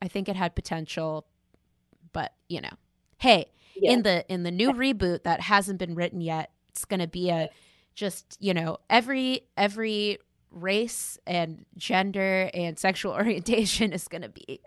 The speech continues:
Speaker 1: represented.
Speaker 2: And no fat Daphne season. That was the
Speaker 1: Ugh.
Speaker 2: plotline of all time. Oh my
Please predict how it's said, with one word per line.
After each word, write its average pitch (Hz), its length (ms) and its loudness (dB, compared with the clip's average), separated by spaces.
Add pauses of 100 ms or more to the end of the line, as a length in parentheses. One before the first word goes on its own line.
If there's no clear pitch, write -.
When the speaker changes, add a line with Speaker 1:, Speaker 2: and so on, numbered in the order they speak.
(120)
Speaker 1:
represented. 226 800 6
Speaker 2:
And - 160 4 (760)
no 247 520 10
fat 226 400 6
Daphne 220 580 6
season. 220 400 6
That 220 540 10
was 208 120 6
the 202 140 4
Speaker 1:
Ugh. 185 300 0 (440)
Speaker 2:
plotline - 540 4
of - 120 4
all 269 260 8
time. - 1120 4
Oh 277 240 10
my 381 240 10